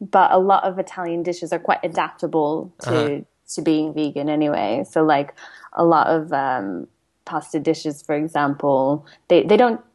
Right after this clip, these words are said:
Speaker 1: tend to necessarily put cheese on, on, uh,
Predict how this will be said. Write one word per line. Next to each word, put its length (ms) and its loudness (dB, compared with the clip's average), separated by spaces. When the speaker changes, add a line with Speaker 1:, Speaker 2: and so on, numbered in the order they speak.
Speaker 1:
tend 260 2
to 60 -2
necessarily 500 4
put 220 -2
cheese 420 4
on, 220 -2
on, 300 -4
uh, 480 0